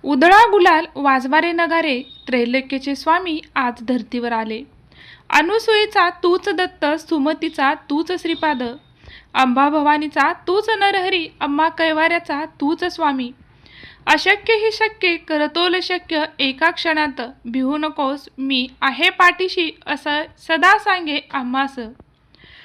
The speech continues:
श्री स्वामी समर्थ, जय जय स्वामी समर्थ. स्वामी समर्थ महाराजांचा प्रकट दिन हा स्वामी भक्तांना आनंद देणारा क्षण. स्वामींच्या प्रकट दिनाविषयीची खरी हकीकत. स्वामी समर्थ महाराज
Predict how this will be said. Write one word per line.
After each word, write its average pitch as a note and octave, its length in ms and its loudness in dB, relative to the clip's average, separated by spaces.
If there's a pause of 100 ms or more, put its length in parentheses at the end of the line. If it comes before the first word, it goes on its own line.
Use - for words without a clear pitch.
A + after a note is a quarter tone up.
(380)
श्री F4+ 200 0
स्वामी F#4 380 -2
समर्थ, E4 460 -2 (680)
जय C4 200 0
जय E4+ 180 0
स्वामी F#4 360 -2
समर्थ. F4 440 -6 (840)
स्वामी E4 400 0
समर्थ A4+ 380 -2
महाराजांचा E4+ 680 -2
प्रकट C#4+ 360 -4
दिन B3+ 340 -6 (240)
हा C#4+ 100 4
स्वामी C#4+ 420 -4
भक्तांना D4+ 640 -4 (160)
आनंद F4 300 -2
देणारा E4 420 -2
क्षण. C4+ 360 -10 (500)
स्वामींच्या C4+ 600 -4
प्रकट D4+ 400 -2
दिनाविषयीची D4+ 800 -4 (100)
खरी E4 200 0
हकीकत. F4 580 -6 (600)
स्वामी C4+ 360 -4
समर्थ C#4 400 -4
महाराज D4 460 -2